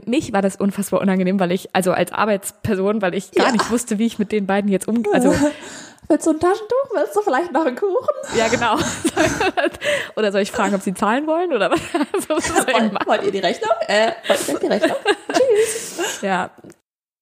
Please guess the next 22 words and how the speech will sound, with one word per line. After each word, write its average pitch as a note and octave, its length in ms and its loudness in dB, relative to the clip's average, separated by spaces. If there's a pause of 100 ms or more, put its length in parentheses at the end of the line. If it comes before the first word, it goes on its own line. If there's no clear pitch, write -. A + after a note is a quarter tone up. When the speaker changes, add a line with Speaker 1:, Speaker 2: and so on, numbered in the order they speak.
(840)
Speaker 1:
Ja, E3+ 180 2
das F#3 160 0
war F#3 100 4
schon, F3+ 380 0 (260)
schon F#3 480 2
crazy. F#3 420 2
Speaker 2:
Ja, F3 100 -4
das A3+ 120 0
ist C4 120 -2
Speaker 1:
Ja. A3 40 2
Speaker 2:
ein G3+ 60 2
sehr G3 160 2
schlechter G3 340 2
Ort D#3 180 2
zum E3 120 -6
Schluss E3 220 -2
machen. E3 360 -4 (540)
Speaker 1:
Ja, G3+ 240 0 (180)
Speaker 2:
Ja. F3 140 0
Speaker 1:
finde A#3 120 2
ich G#3+ 60 0
auch. F#3 100 -2